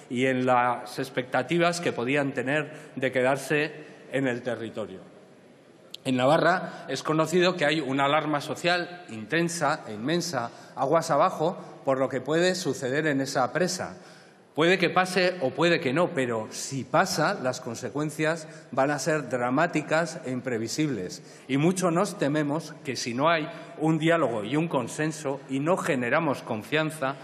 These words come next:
desde luego no se va a calmar ese, eh, deseo de la población de saber qué es lo que ocurre aguas abajo.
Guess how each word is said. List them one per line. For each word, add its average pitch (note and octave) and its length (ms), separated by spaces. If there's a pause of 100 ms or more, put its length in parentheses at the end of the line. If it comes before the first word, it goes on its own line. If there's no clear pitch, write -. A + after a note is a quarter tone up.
(280)
desde B2+ 320
luego F3 540 (180)
no C3 240
se C#3 220
va D3 360
a A2+ 440 (280)
calmar C#3+ 760
ese, D#3+ 680
eh, G#2 560
deseo D#3+ 360
de D3 100
la C3 140
población C3 640
de B2 100
saber C#3+ 380 (340)
qué D#3 120
es D#3 120
lo C#3+ 140
que C3+ 80
ocurre D3 500 (280)
aguas C3+ 380
abajo. G#2 320